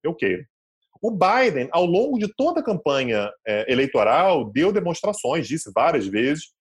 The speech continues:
que pretendia retomar a estratégia do Obama, que é voltar a negociar com o Irã, colocar o Irã pra ser um país transparente com relação, com relação ao seu programa nuclear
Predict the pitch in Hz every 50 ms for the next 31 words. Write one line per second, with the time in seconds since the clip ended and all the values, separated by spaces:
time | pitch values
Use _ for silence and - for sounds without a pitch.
0 | _ _ _ _ _ - 160 160 180 175 - 175 165 147 175 190 170 190 214 220
1 | 220 202 165 170 185 190 - 202 185 - 180 175 170 160 233 185 185 180 165 147
2 | 123 98 95 - _ - 147 123 110 92 95 143 147 143 147 143 147 175 190 165
3 | 123 123 120 - 123 107 - - 104 98 95 98 110 135 175 180 - _ _ _
4 | _ _ - 170 170 170 165 165 - 190 220 233 226 202 147 143 139 - 143 139
5 | - - 156 151 - 143 131 120 110 104 - - - 180 208 233 - - - 180
6 | 156 135 156 196 262 262 - - 180 160 165 151 - 160 139 120 117 120 131 131
7 | - _ 147 143 147 143 135 123 - 127 113 - 123 - - 113 107 107 107 117
8 | 127 - 240 220 196 233 262